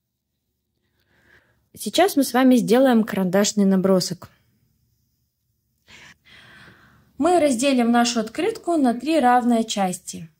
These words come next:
И вот одна треть проведем черточку. Это и будет, э, э, опора для маяка. Так, начнем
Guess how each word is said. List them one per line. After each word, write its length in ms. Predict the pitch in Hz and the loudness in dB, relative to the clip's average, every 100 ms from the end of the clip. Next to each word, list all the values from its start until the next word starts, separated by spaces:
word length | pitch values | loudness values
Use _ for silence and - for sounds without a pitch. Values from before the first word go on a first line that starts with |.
| _ _ _ _ _ - | _ _ _ _ _ -8
И 100 | 240 | -4
вот 340 | 247 247 - _ | -4 -4 -12 _
одна 360 | 247 247 240 220 | 0 2 2 0
треть 540 | 254 339 440 - - - _ _ _ - | -2 -2 -2 -6 -12 -18 _ _ _ -14
проведем 600 | 240 220 220 269 330 - - _ _ _ _ _ _ _ _ _ | -8 -4 -2 0 0 -2 -14 _ _ _ _ _ _ _ _ _
черточку. 680 | - 254 233 262 285 - 359 415 _ _ _ _ _ _ _ _ _ _ _ _ - | -2 0 0 -4 -12 -8 -8 -8 _ _ _ _ _ _ _ _ _ _ _ _ -12
Это 260 | 359 359 | -10 -6
и 20 | 277 | -4
будет, 540 | 220 277 277 262 - | -4 -4 -4 -8 -8
э, 280 | 214 208 196 - _ _ _ _ _ _ _ _ _ _ _ _ _ _ - | -8 -8 -10 -16 _ _ _ _ _ _ _ _ _ _ _ _ _ _ -6
э, 80 | 208 | 0
опора 680 | 196 - 202 196 285 311 | 0 0 -4 -2 0 0
для 240 | 240 196 226 | -2 -2 -2
маяка. 480 | 214 208 208 151 - _ _ _ _ _ - _ _ _ | -2 -4 -8 -14 -16 _ _ _ _ _ -20 _ _ _
Так, 360 | 170 156 - | -8 -8 -10
начнем 720 | 208 208 - 349 370 311 240 | -8 -6 -4 -2 -2 -2 -6